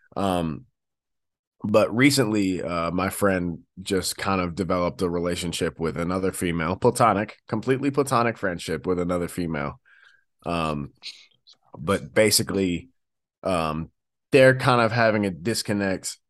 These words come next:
in their relationship as far as, like, what the limits of having a platonic female friend is, because, like, um, apparently she got upset because there was one night where they were, like, out, um, at a party, house party,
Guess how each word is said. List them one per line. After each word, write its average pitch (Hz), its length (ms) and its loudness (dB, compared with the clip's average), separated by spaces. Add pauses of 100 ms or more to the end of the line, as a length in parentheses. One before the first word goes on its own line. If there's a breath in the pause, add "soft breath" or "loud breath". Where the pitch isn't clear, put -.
(120)
in 104 160 2
their 95 180 4
relationship 98 840 2
as 95 180 -4
far 87 260 2
as, 82 120 -4
like, 73 280 -2 (1200)
what 107 480 4
the 104 120 4
limits 101 480 2
of 87 180 -8
having 90 400 0
a 78 80 -2
platonic 87 600 -2
female 76 380 -2
friend 87 340 0
is, 69 200 -4
because, 73 380 -4
like, 76 300 -2 (460 soft breath)
um, 87 420 0
apparently 143 520 6
she 165 200 4
got 156 160 6
upset 123 380 4
because 104 240 -2
there 110 140 2
was 104 120 0
one 113 220 0
night 104 280 -2
where 101 160 -4
they 101 120 2
were, 98 100 2
like, 92 240 -6
out, 101 380 -2 (320)
um, 87 320 -6
at 82 120 -4
a - 40 -4
party, 117 380 6
house 104 260 4
party, 92 500 0